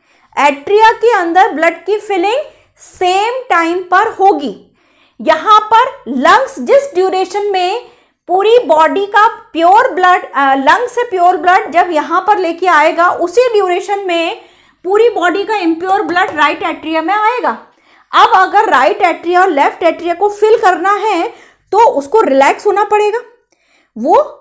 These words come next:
रिलैक्स हो रहा होगा, यानी कि वो डायलेट हो रहा होगा, जिसे हमने क्या बोला है, डायस्टोल। वो डायलेट हो रहा है, डायस्टोल, वो अपना वॉल्यूम बढ़ा रहा है, ताकि वो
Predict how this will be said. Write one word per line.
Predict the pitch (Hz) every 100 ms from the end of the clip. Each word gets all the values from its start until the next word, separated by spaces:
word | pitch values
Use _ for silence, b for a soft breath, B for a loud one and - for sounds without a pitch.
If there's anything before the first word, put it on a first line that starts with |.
| _ 233
रिलैक्स | 285 285 339 359 277
हो | 220
रहा | 202
होगा, | 190 185
यानी | 247 294 330
कि | 359
वो | 392 508
डायलेट | 277 254 269 311 370 392
हो | 349
रहा | 339
होगा, | 349 415
जिसे | 294 339
हमने | 392 370 403
क्या | 392 359
बोला | 349 359
है, | 480
डायस्टोल। | 247 233 247 - 226 202 B B
वो | 233 311
डायलेट | 226 208 220 285 294
हो |
रहा | 277 330
है, | 415
डायस्टोल, | 208 - - 277 480 B B -
वो | 262
अपना | 392 311 403
वॉल्यूम | 262 254 262 415
बढ़ा | 294 262 294 392
रहा | 370
है, | 403
ताकि | 339 285 277 349
वो | 330